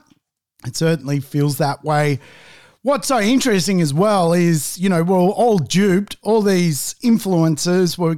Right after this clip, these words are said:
basically being paid millions of dollars by these crypto companies to say crypto was frickin' awesome. And of course, uh,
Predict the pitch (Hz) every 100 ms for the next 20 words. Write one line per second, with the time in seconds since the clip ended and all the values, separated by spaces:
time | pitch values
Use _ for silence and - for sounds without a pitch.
0 | 139 - 196 202 196 - 170 160 165 160
1 | 151 - 180 175 156 180 196 185 147 147
2 | 131 165 165 139 151 151 143 156 151 -
3 | - - - - - - _ - 262 254
4 | - 233 180 185 180 190 185 185 170 -
5 | 170 - 180 165 214 175 196 175 165 156
6 | - 185 - 165 190 208 - 156 180 185
7 | 175 156 190 202 190 - _ _ _ _
8 | _ _ _ - 175 175 170